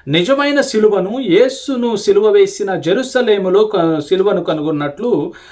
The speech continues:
చరిత్ర చెబుతూ ఉంది. అయితే ఈ నిజం క్రైస్తవులలో లోతైన ముద్ర వేసింది మరియు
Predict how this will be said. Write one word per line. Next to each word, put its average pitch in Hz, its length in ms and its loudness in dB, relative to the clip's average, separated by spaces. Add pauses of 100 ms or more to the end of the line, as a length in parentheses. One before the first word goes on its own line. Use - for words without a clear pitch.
(280)
చరిత్ర 214 320 2
చెబుతూ 165 420 -2
ఉంది. 143 320 -2 (760)
అయితే 226 640 2 (300)
ఈ 165 140 4
నిజం 240 500 0
క్రైస్తవులలో 226 840 2
లోతైన 214 640 0
ముద్ర 156 300 0
వేసింది 135 540 -4 (420)
మరియు 202 500 2